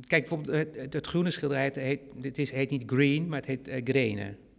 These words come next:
Voor mij was dat heel belangrijk. Op een gegeven moment, ik was wel over dat, dat groen aan het lezen. En, weet je, en op een gegeven moment kwam ik dat woord tegen. En het is een oud Keltisch woord.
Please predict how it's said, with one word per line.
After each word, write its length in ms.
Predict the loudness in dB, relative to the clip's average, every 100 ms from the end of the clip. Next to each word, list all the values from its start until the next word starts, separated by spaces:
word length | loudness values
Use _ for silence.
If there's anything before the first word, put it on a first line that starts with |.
| _ _ -20 _ -10
Voor 160 | 4
mij 140 | 6 6
was 120 | 4
dat 140 | 2
heel 180 | 2 2
belangrijk. 460 | 4 4 4 0 0
Op 60 |
een 120 | -2
gegeven 200 | -4 -8 -12
moment, 140 | -12
ik 100 | -10
was 300 | -8 -8 -8 -14 -20 -20 -20 -20 -10
wel 240 | -4 -4 -4
over 240 | -10 -8
dat, 140 | -8 -10 -20 -10
dat 140 | -10
groen 300 | -4 -2 -2
aan 80 | -2
het 100 | -2
lezen. 600 | 0 0 -2 -4 -6 -8
En, 80 | -8
weet 120 | -8
je, 60 | -10
en 60 |
op 100 | -6
een 0 |
gegeven 0 |
moment 180 | -4 -2
kwam 160 | -2 -2
ik 80 |
dat 220 | -2 -4 -2
woord 300 | 2 2 2
tegen. 360 | 0 0 -2 -4
En 60 |
het 100 | -4
is 60 | -4
een 100 | -2
oud 200 | -2 0
Keltisch 380 | 0 -2 -2 -4
woord. 340 | -4 -4 -8